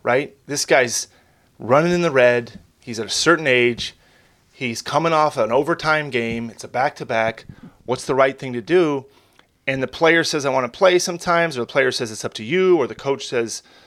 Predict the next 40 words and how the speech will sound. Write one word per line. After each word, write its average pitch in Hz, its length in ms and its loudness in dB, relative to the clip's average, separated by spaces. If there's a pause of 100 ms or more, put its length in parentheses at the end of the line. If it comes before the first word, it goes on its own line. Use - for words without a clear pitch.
(120)
"Don't," 165 440 4
or 110 60 -6
the 104 80 -12
G 123 160 -6
M 123 80 -4
says, 110 280 -6
"Yes," 165 360 4
and 127 80 -10
the 113 40 -12
trainer 123 280 -6
says, 107 280 -8
"What 123 120 -2
do 131 60 -2
you 107 80 -4
think?" 165 420 -4 (340)
And 123 80 -8
it's 117 120 -8
collaborative, 131 600 0 (520)
and 139 160 -6
you 143 100 -6
decide 160 540 2
to 147 100 -4
green 139 280 -8
light 156 240 2
it, 131 360 -2
and 135 100 -12
the 143 60 -8
guy 147 160 0
gets 127 240 -8
hurt. 196 440 -2 (640)
And 147 100 -2
I'm 143 220 -4
wondering 143 760 0
if - 200 -10
that 170 240 4
happens, 120 400 -4
does 123 140 -10
somebody 127 300 -6
say, 117 240 -2
"Well, 113 380 0